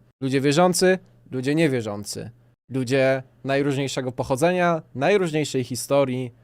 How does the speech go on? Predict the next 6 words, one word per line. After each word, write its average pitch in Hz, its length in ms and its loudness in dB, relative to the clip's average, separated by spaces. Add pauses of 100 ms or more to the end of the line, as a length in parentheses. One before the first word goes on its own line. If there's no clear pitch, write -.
(140)
najróżniejszej 127 680 0
orientacji, 123 840 2
najróżniejszych 135 600 -4
zawodów, 175 600 2
najróżniejszego 135 680 0
wykształcenia, 143 720 -2